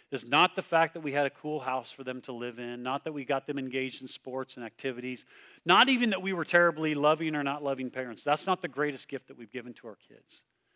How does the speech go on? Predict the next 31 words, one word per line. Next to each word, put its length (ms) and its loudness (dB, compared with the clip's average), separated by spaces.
The 80 -2
greatest 520 6
gift 200 -2
that 80 -8
we've 220 -6
given 240 -4
to 160 -8
our 100 -2
kids 320 -8
is 80 -18
consistency 800 -12
in 120 -12
their 120 -16
life. 440 -20
And 100 -6
by 160 8
consistency, 840 -2
I 40 -2
mean 220 -4
they 160 2
have 140 -4
been 180 -2
planted 680 -4
in 160 -2
this 260 -4
church, 720 -8
in 160 2
community, 880 -6
their 220 0
entire 420 -8
life. 180 -14